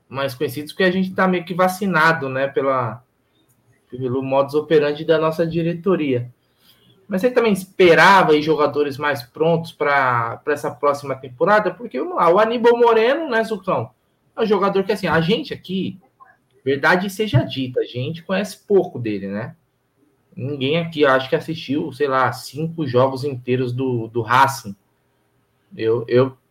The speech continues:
confesso que eu não vi, né? A gente vai ver os lances, vai ver os comentários e tal.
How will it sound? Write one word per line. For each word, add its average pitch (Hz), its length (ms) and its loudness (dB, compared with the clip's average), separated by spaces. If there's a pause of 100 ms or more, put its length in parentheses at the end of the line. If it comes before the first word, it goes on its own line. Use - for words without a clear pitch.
(560)
confesso 120 420 -2
que - 80 -4
eu 160 80 0
não 190 140 0
vi, 190 240 -6 (440)
né? 120 200 -2
A - 120 -2
gente 123 240 -2
vai 107 200 4
ver 147 80 2
os 240 120 -4
lances, 175 680 2
vai 120 120 2
ver 113 120 -4
os 110 100 -8
comentários 156 840 0
e 175 80 -8
tal. 95 400 -6